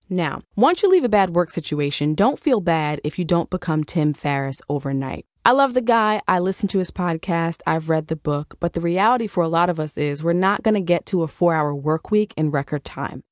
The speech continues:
We're not gonna be closing deals from a beach in Bali while some virtual assistant in the Philippines takes our calls. And that's okay. Just because you take the leap from a bad work situation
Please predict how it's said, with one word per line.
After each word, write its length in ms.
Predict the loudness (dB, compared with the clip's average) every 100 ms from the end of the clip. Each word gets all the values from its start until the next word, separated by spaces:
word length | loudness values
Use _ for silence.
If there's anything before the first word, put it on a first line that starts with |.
| -4
We're 100 | 0
not 240 | 2 2
gonna 180 | 2 0
be 120 | 0
closing 420 | -2 2 2 2 2
deals 280 | 2 2
from 160 | 2 0
a 60 | 0
beach 260 | -2 0
in 100 | 0
Bali 500 | 2 2 2 0 -4 _
while 220 | -2 -2
some 240 | 0 0 2
virtual 400 | 0 0 -2 -2
assistant 360 | -4 -6 -2
in 100 | 0
the 60 | 0
Philippines 640 | 0 0 0 0 0 0
takes 320 | -2 -2 -2 -4
our 120 | -6
calls. 460 | -4 -6 -6 -10 -6
And 160 | 0 4
that's 320 | 4 2 2
okay. 480 | 0 0 -4 -4 -8 _
Just 220 | -2 0
because 300 | 2 4 4
you 80 | 2
take 240 | 0 0 2
the 100 | 0
leap 260 | 0 -2
from 180 | 0 0
a 60 | 2
bad 260 | 0 0
work 220 | 0 -2
situation 760 | -2 -6 -2 -2 -2 -2 -2 -2